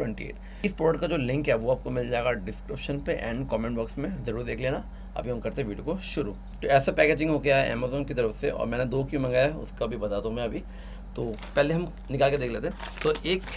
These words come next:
जो है, मैंने इसको पहले ही खोल के देख लिया था, I think ये वाला है, और इसको मैं दिखाता हूँ ओपन करके। तो ये वाला है, इसके अंदर और कुछ नहीं है, खाली है। So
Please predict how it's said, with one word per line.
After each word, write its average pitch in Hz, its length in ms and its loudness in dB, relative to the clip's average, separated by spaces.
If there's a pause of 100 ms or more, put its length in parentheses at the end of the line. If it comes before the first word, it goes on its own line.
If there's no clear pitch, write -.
(560)
जो 151 120 0
है, 151 120 6 (160)
मैंने 131 180 -2
इसको 143 240 -4
पहले 127 260 0
ही 147 60 0 (720)
खोल 139 140 4
के 143 100 0
देख 135 140 0
लिया 127 120 0
था, 131 120 4
I 123 40 0
think 123 180 0
ये 117 60 0
वाला 117 200 2
है, 131 120 0 (1300)
और 95 80 -6
इसको - 220 -8
मैं 110 100 -2
दिखाता 101 300 -4
हूँ 127 80 -2
ओपन - 600 -8
करके। - 300 -6 (3250)
तो 98 120 -4
ये 98 160 -2
वाला 113 220 2
है, 131 60 -2
इसके - 400 -2
अंदर 113 160 0
और 110 200 0
कुछ - 220 -2
नहीं 117 120 0
है, 143 80 0 (520)
खाली 110 180 -6
है। - 80 -2 (800)
So 135 140 2